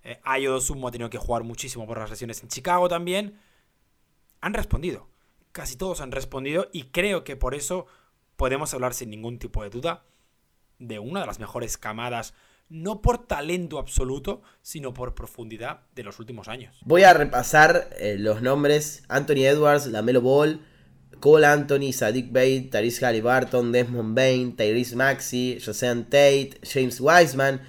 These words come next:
Speaker 2: Emmanuel Quickley, eh, Isaac Okoro, Devin Vassell, Patrick Williams, eh, Isaiah Stewart,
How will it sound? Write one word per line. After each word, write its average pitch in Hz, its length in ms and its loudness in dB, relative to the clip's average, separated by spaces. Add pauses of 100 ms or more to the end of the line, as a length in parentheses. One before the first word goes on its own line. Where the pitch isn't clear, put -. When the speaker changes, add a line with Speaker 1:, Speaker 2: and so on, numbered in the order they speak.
(340)
Speaker 2:
Emmanuel 120 400 2
Quickley, 151 680 0
eh, 104 220 -12
Isaac 127 340 -2
Okoro, 156 560 8
Devin 127 380 2
Vassell, 139 400 4
Patrick 110 420 -2
Williams, 120 680 0 (400)
eh, 92 260 -4
Isaiah 135 320 2
Stewart, 143 640 6